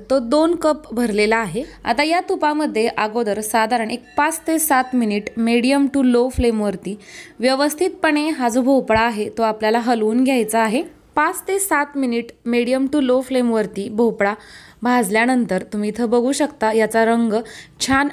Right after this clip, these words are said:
ट्रान्सपरंट असा झालेला आहे. आता या स्टेजला याच्यामध्ये आपण टाकत आहोत एक कप दूध. या दुधामध्ये जर साय असेल, तर तीसुद्धा तुम्ही अवश्य टाका,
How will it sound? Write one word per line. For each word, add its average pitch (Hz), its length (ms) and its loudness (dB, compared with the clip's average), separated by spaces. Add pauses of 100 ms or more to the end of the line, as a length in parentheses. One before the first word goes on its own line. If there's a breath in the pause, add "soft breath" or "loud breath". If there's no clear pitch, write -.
(140)
ट्रान्सपरंट 262 600 2
असा 311 220 2
झालेला 247 380 4
आहे. 226 240 0 (140)
आता 214 200 -2
या 240 260 2
स्टेजला 262 480 0
याच्यामध्ये 226 600 0
आपण 220 340 -2
टाकत 220 340 -4
आहोत 196 200 -2 (500 loud breath)
एक 330 320 -2
कप 294 180 0 (220)
दूध. 220 300 -4 (460 loud breath)
या 302 180 2
दुधामध्ये 285 600 0
जर 247 180 -2
साय 240 340 0
असेल, 214 440 -4
तर 226 100 0 (140)
तीसुद्धा 277 460 2
तुम्ही 254 360 -2
अवश्य 214 440 0
टाका, 233 300 -2